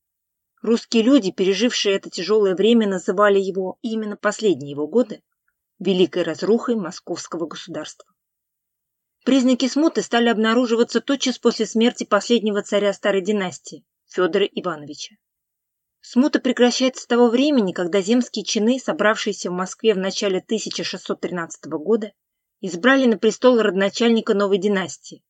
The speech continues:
царя Михаила. Значит, смутным временем в нашей истории можно назвать четырнадцать-пятнадцать лет с тысяча пятьсот девяносто восьмого по тысяча шестьсот тринадцатый годы.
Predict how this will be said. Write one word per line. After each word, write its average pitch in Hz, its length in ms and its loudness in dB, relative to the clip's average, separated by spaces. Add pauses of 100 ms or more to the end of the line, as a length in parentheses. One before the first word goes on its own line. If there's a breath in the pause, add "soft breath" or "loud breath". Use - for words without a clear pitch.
(160)
царя 175 260 -2
Михаила. 180 600 -6 (1040)
Значит, 185 400 -4
смутным 226 400 4
временем 226 400 4
в 202 40 -2
нашей 208 300 0
истории 262 360 2
можно 220 320 0
назвать 208 400 0
четырнадцать-пятнадцать - 960 -4
лет 254 200 0 (400)
с - 160 -20
тысяча - 320 2
пятьсот - 360 -2
девяносто 170 420 -4
восьмого 247 680 0
по - 120 -8
тысяча 202 440 -2
шестьсот 190 440 -6
тринадцатый 185 540 -4
годы. 180 300 -4